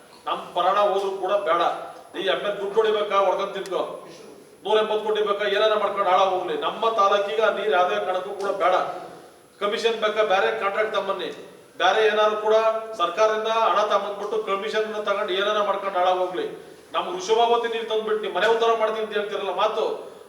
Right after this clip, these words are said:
ಆ ಮಾತಿಗೆ ಯಾವುದೇ ಕಾರಣಕ್ಕೂ ಕೂಡ ನಮ್ದು ಸಪೋರ್ಟಿಂಗ್ ಇಲ್ಲ. ನಾನ್ ಕೇಳೋದಿಷ್ಟು,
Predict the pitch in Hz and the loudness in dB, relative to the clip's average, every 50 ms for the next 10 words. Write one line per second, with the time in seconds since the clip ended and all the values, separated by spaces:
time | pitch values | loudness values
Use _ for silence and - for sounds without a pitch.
0 | - 135 156 214 202 202 208 208 214 208 208 208 190 185 185 180 202 208 - 190 | -4 0 0 2 2 2 0 0 0 0 0 2 2 2 4 2 2 -2 -2 -2
1 | 190 190 190 - 180 - 180 185 214 220 196 180 175 180 190 214 - 175 156 - | -2 -4 -4 -6 -8 -8 -4 -2 0 0 0 -2 -4 -4 -6 -6 -6 -6 -6 -6
2 | 175 175 175 180 165 160 165 170 160 - 170 170 - - - - - - - - | -6 -6 -6 -8 -8 -8 -4 -2 -2 -2 -4 -6 -12 -14 -18 -20 -20 -20 -20 -20
3 | - - - - - - 175 180 202 202 - 214 226 233 226 233 226 214 226 226 | -20 -20 -20 -20 -8 -2 0 0 0 0 2 2 4 4 4 2 2 0 0 2
4 | 208 170 151 143 - - | 2 2 0 -2 -6 -10